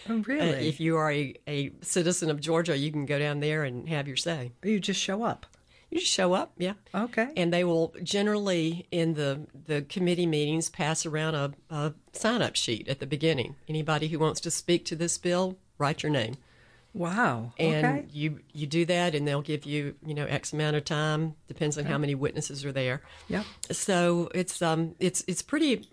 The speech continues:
Speaker 2: accessible. People don't realize how, how open it is, that you
Speaker 1: Right.
Speaker 2: can go down and, and get your voice heard.
Speaker 1: Yeah, exactly.
Speaker 2: Now, also, with the, the, when the bill is going through a committee, frequently,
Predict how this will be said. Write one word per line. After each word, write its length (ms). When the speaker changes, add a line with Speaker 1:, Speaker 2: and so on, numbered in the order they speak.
Speaker 2:
accessible. 640
People 240
don't 180
realize 600
how, 500
how 260
open 300
it 100
is, 380
that 160
you 80
Speaker 1:
Right. 80
Speaker 2:
can 160
go 180
down 300
and, 280
and 280
get 180
your 80
voice 240
heard. 240
Speaker 1:
Yeah, 260
exactly. 760
Speaker 2:
Now, 240
also, 680
with 280
the, 260
the, 240
when 180
the 80
bill 300
is 100
going 340
through 300
a 60
committee, 720
frequently, 960